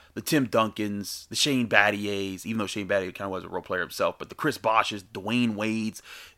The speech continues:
they, they weren't winning those recruiting battles, and they, and they probably still won't now, even with Jeff Capel, until they do some more damage.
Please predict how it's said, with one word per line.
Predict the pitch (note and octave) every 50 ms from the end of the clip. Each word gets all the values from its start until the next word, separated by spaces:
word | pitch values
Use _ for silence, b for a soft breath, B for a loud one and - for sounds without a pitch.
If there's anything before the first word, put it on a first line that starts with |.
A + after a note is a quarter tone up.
| B - -
they, | B2+ B2+ A#2 - B B B B
they | C#3 D#3
weren't | D#3+ E3+ E3 -
winning | C3+ C#3 C#3 C3 B2+
those | A#2+ A#2+ A#2+ G#2+ G#2+
recruiting | G#2+ - - B2+ A#2+ G#2+ G2+ F2
battles, | E2+ F2+ E2+ D2+ - F#2
and | G#2 A#2
they, | B2+
and | C3 - C3 C3
they | A#2+
probably | - - E3 E3 D3+ C#3
still | B2 - - D3 C#3 A#2+
won't | G#2 A2+ A2+ G#2+ - _ _ -
now, | G#2+ G#2+ A2 A2 G#2+ G#2
even | G#2+ G#2+ G#2
with | G2+ G2+ -
Jeff | G#2+ G#2 G2+ -
Capel, | - A2 G#2 F#2+ G2 G2
until | F#2 E2 - G#2+
they | F#2+ F#2+
do | F2+ F2 F#2+ F2+
some | - F#2+ F#2+
more | F#2 F2+ F2
damage. | E2+ F#2 F2+ - - - - - -